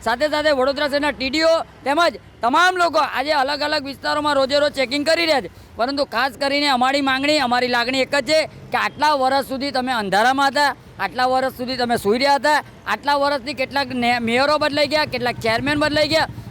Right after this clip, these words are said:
છતાં પણ આજ દિન સુધીમાં વડોદરા શહેરનો વિકાસ તો નથી, only વિનાશ તો છે. એનું મુખ્ય કારણ એક જ છે કે ટકાવારી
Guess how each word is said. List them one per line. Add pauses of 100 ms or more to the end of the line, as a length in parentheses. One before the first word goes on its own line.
(160)
છતાં
પણ (240)
આજ
દિન
સુધીમાં
વડોદરા
શહેરનો
વિકાસ
તો
નથી, (220)
only
વિનાશ
તો
છે.
એનું
મુખ્ય
કારણ
એક
જ
છે (240)
કે
ટકાવારી